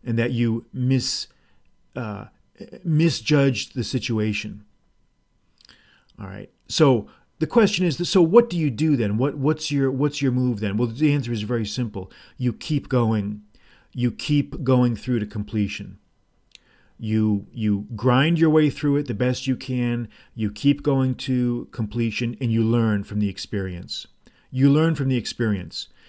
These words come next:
You know, there's this myth out there that everybody thinks that they should somehow always calibrate their ambition with their abilities. Like, you should always somehow be attuned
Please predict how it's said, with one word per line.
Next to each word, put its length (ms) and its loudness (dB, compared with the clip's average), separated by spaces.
You 80 -4
know, 40 2
there's 220 10
this 160 2
myth 300 2
out 240 0
there 240 2
that 160 -2
everybody 400 4
thinks 420 -2
that 140 -12
they 120 0
should 240 -6
somehow 440 -4
always 500 2
calibrate 800 -2
their 220 2
ambition 760 0
with 140 -2
their 160 0
abilities. 680 -4
Like, 160 -4
you 80 4
should 180 0
always 420 2
somehow 800 -2
be 160 2
attuned 760 0